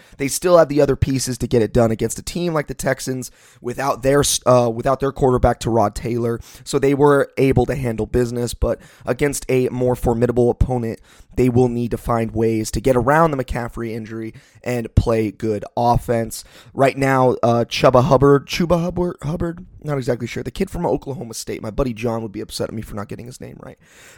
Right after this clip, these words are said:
But right now, Chuba Hubbard, the rookie third round pick from this past draft, is slated to be the starter with Royce Freeman backing him up. We'll see what the Panthers do to rotate those guys in as they move forward without C M C.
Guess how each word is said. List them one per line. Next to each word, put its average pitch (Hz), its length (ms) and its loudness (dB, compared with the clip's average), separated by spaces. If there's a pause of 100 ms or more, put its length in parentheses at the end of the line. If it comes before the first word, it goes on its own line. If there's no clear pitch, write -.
But 143 160 6
right 151 240 6
now, 151 380 6
Chuba 147 440 2
Hubbard, 139 420 4 (220)
the 123 360 0
rookie 143 640 2 (140)
third 160 340 4
round 143 320 4
pick - 380 0
from 120 180 -2
this 117 160 -2
past 117 340 0
draft, 117 360 -2 (180)
is 143 240 -2
slated 131 320 -2
to 123 60 -4
be 120 120 -2
the 113 80 -2
starter 120 400 -2
with 117 280 -8
Royce 120 360 -6
Freeman 113 460 -6
backing 110 460 -8
him 120 240 -10 (120)
up. 127 300 0 (240)
We'll 123 100 -2
see - 200 2
what 139 140 6
the - 60 -2
Panthers 123 480 2
do 120 340 2 (200)
to 123 100 -4
rotate 127 520 4
those 113 180 -4
guys 110 380 -4
in 117 240 0
as 110 180 -6
they 113 160 0
move 110 220 -4
forward 110 260 -4
without 107 400 -10
C - 300 -10
M 131 160 -14
C. 113 420 -8